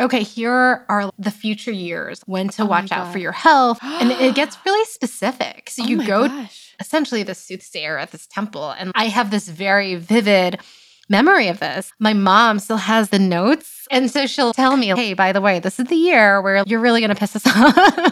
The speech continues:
Speaker 2: Ah!
Speaker 1: And I was so young, but there is a lot of superstition in that culture. I don't consider myself really superstitious.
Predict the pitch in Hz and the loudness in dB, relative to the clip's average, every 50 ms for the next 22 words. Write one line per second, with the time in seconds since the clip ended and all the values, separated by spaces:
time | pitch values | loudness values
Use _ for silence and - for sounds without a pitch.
0 | - - - - 719 880 960 988 - - - - - - - 247 262 254 240 247 | 0 2 4 6 8 8 8 8 8 6 0 -6 -14 -4 0 2 2 2 2 -2
1 | 240 247 - - 220 220 214 220 208 - - - - - - 254 254 247 233 202 | -4 -6 -6 -4 -4 -2 -2 -4 -4 -6 -10 -16 -14 -10 -6 -4 -2 -2 -2 -2
2 | 202 226 262 262 214 185 170 175 175 - 190 180 175 - - _ _ _ _ _ | 0 0 0 2 0 0 -2 -4 0 0 0 0 0 -4 -10 _ _ _ _ _
3 | _ _ - 226 226 220 214 202 226 220 208 190 190 196 208 196 - - 190 - | _ _ 0 2 2 2 2 0 -2 0 2 2 2 2 0 -2 -6 -10 -10 -10
4 | 190 - - - - - - 196 185 185 185 175 175 - _ 196 196 185 - - | -10 -12 -12 -14 -16 -10 -8 -6 -6 -4 -6 -6 -10 -10 _ -6 -4 -4 -4 -6
5 | - - - 196 190 - - - 262 285 311 330 330 311 - - - - - - | -10 -10 -10 -10 -10 -10 -10 -8 -6 -4 -4 -4 -6 -8 -10 -16 -20 -20 -20 -16
6 | - - 220 269 311 349 392 415 403 381 - _ - 285 262 226 - 240 240 226 | -8 -2 0 0 0 0 -2 -6 -8 -10 -12 _ 0 2 2 2 2 0 2 2
7 | 208 196 202 - - - - - - - 247 247 - - _ 247 262 262 262 269 | 2 0 -2 -4 -8 -10 -8 -4 -2 -2 -2 -4 -6 -8 _ -2 -2 -2 -2 -4
8 | 269 - - 269 247 254 262 247 - - 233 226 - - 269 285 311 302 - - | -6 -8 -10 -12 -8 -8 -8 -8 -8 -12 -14 -12 -8 -6 -6 -4 -6 -6 -8 -14
9 | - | -16